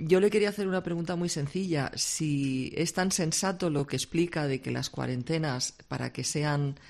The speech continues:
eh, eficaces y seguras,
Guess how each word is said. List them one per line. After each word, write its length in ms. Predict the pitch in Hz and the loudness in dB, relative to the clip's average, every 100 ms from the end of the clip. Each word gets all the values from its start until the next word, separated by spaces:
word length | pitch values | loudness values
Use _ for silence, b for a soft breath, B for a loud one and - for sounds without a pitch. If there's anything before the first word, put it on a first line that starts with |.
| B B B B - | B B B B -4
eh, 460 | 117 135 123 123 - | 0 2 2 -2 -2
eficaces 1000 | 139 131 123 147 - 147 127 131 - - | -2 -2 0 0 2 0 0 0 -2 -4
y 140 | - 123 | -6 -2
seguras, 760 | - 120 160 151 - - - | 0 2 4 2 0 -8 -12